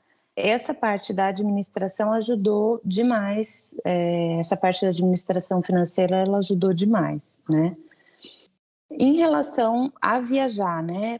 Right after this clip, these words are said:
Pra gente, o que foi? Quando a gente começou a pensar numa vida nômade, é muito natural que todo mundo quase sempre pense nas pessoas com motorhome ou com barco, ou seja, alguma coisa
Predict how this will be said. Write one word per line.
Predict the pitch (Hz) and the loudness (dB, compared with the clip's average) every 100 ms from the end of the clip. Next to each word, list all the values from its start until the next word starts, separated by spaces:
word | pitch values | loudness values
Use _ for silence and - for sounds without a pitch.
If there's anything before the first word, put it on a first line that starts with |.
| _ | _
Pra | 226 208 | -2 0
gente, | 214 277 285 | 2 0 0
o | 277 | -4
que | - | -4
foi? | 277 - 196 165 | -2 0 2 2
Quando | 160 240 294 370 | 0 0 2 2
a | |
gente | 247 240 - | 2 0 0
começou | 220 202 - | -2 0 0
a | 226 | 0
pensar | 247 233 - 190 | 0 -2 0 0
numa | 185 175 | 0 0
vida | 170 160 | 0 2
nômade, | 160 147 180 220 180 156 - _ _ _ _ | 2 2 4 2 0 -6 -14 _ _ _ _
é | - | 2
muito | 185 196 214 269 302 - 294 | 4 4 6 4 2 2 4
natural | 262 233 233 226 202 208 | 4 4 2 2 4 2
que | 233 | -2
todo | - 262 269 | 0 0 2
mundo | 254 254 247 | 2 2 2
quase | 226 247 269 | 2 2 0
sempre | - 247 254 262 | 0 0 0 -2
pense | - 214 226 226 - | -2 0 0 -2 0
nas | 240 233 | 2 0
pessoas | - 220 - 214 | 0 -2 0 -2
com | - 226 | 0 0
motorhome | 214 214 233 220 190 190 220 202 185 | 0 0 -2 0 2 2 2 2 2
ou | 202 | 0
com | 196 226 226 | 0 0 2
barco, | 190 156 151 170 | 2 -2 -4 -4
ou | |
seja, | - 156 147 | 0 0 0
alguma | 147 175 185 | 0 0 0
coisa | - 185 180 208 254 | 0 2 2 2 0